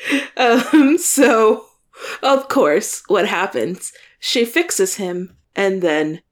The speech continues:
they fall in love. But there are so many things keeping them apart.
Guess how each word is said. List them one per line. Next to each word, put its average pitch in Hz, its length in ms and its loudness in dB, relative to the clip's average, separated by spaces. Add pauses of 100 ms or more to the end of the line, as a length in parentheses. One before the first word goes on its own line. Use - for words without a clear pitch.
they 156 120 2
fall 143 300 -6
in - 180 -14
love. - 320 -20 (140)
But 202 540 -2
there 175 220 2
are 170 40 0
so 220 300 -2
many 214 220 2
things 165 400 -6
keeping 151 360 -8
them 147 140 -8
apart. - 460 -10